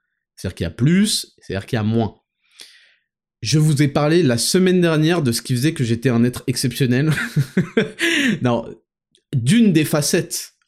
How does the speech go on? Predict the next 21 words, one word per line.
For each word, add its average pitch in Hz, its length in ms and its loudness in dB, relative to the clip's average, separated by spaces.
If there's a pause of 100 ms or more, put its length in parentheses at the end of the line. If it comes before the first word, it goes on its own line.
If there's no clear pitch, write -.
Alors 127 280 2
là, 147 120 2
une 131 120 2
facette - 340 -2
complètement 123 420 -2
minime 151 440 2
qui 117 100 -4
faisait 131 160 0
que 127 60 -2
j'étais 117 160 -2
un 110 120 2
être 131 140 -2
exceptionnel 117 680 -4
et - 60 -12
bien 107 200 -2
supérieur 120 500 -2
au 107 60 -2
reste. 135 420 -4 (300)
<laughs> 262 920 -4
Et 139 100 2
c'était 185 540 0